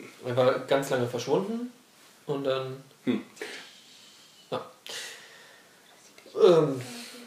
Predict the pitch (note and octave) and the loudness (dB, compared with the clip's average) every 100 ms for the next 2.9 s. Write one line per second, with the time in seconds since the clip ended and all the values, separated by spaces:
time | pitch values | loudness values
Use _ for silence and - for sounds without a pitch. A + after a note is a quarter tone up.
0 | - - - - - - - - - - | -14 -12 -10 -6 -6 -8 -16 -20 -20 -20
1 | - - - - - - - - B2+ B2 | -20 -20 -20 -20 -20 -20 -20 0 10 10
2 | G#2 - - A#2+ B2 B2 A#2 A#2 | 10 4 4 8 10 10 8 6